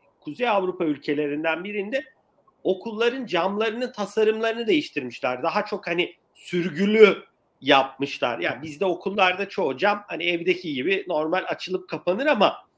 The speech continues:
hani camın, e, genişliğini arttırınca içeriye hava, e,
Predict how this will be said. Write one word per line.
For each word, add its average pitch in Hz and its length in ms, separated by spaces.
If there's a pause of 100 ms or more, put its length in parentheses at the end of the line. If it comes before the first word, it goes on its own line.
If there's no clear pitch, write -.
(220)
hani 139 220
camın, 202 560
e, 160 140
genişliğini 175 680
arttırınca 240 840 (480)
içeriye 202 420
hava, 202 380
e, - 260